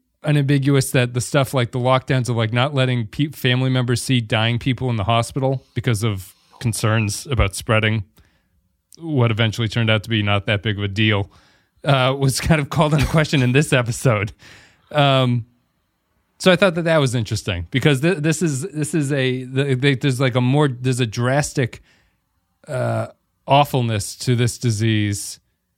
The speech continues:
and it's still, it, it's almost like, I, I wonder if the writers would have a different take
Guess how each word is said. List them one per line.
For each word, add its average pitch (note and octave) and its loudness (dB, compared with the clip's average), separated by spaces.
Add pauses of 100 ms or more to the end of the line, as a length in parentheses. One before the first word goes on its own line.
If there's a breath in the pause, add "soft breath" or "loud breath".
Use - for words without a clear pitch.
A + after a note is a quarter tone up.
(1000)
and C#3 4
it's B2+ 0
still, C#3 2 (420)
it, D#3+ -2
it's D#3 0
almost F3+ 2
like, D3+ -2
I, D3+ 0
I D#3 2
wonder F3 2
if F3 -2
the F#3 -2
writers D3+ -2 (1080)
would D3 6
have D#3 4
a - -2
different D3 -2
take C3+ -2